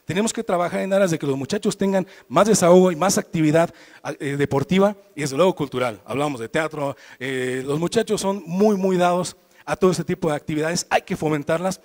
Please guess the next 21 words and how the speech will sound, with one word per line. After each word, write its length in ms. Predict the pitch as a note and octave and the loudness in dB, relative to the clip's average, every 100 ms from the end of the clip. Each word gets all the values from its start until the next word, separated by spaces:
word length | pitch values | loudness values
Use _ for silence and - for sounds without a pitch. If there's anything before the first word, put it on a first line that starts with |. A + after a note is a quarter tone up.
| _ - | _ -8
y 60 | D#3+ | -4
desde 160 | C#3+ | 2
luego 220 | D3 F3 | 4 4
me 140 | E3+ D3 | 4 0
comprometo 580 | C#3+ C3 C3 E3+ F#3+ F3 | -4 -2 -4 -4 -4 -4
a 40 | |
un 120 | F#3+ | -4
acompañamiento 840 | F3 C3 B2 A#2+ B2+ F3 G3 A#3 - _ _ | -8 -10 -8 -8 -4 -4 -4 -6 -8 _ _
personalizado 760 | D#3 C3 D3 C#3+ B2 A#2 C#3 C#3 | -4 -4 -4 -6 -6 -8 -8 -8
con 140 | A#2+ | -12
los 100 | G#2+ | -14
muchachos. 540 | G#2 - - - - _ _ _ _ _ _ _ _ _ _ _ _ _ - | -18 -20 -20 -20 -20 _ _ _ _ _ _ _ _ _ _ _ _ _ 2
Esto 240 | G3+ G#3+ | 2 4
implica 280 | G3+ G#3 G#3 | 0 -2 -2
también 220 | F#3+ F3+ | -2 -2
un 80 | F#3+ | -2
seminario 400 | F#3+ D#3+ E3 F3 | -2 -4 -2 -2
anual 140 | E3+ E3+ | -2 -2
de 80 | |
ingeniería 320 | D3+ C3 C#3+ D#3 | -6 -8 -6 -4
civil, 360 | D#3 G#3 A3+ | -2 -2 -2